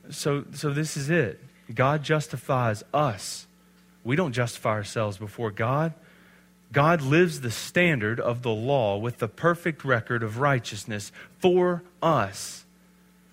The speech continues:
And Paul wants to be so clear with this to us that he goes as far in Romans chapter four, what we're gonna study next week, to say, "God justifies the ungodly."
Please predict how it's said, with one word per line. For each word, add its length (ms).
And 120
Paul 300
wants 240
to 80
be 100
so 260
clear 540
with 340
this 240
to 320
us 380
that 120
he 120
goes 220
as 120
far 340
in 400
Romans 320
chapter 320
four, 320
what 160
we're 140
gonna 180
study 300
next 320
week, 160
to 100
say, 320
"God 320
justifies 800
the 180
ungodly." 1040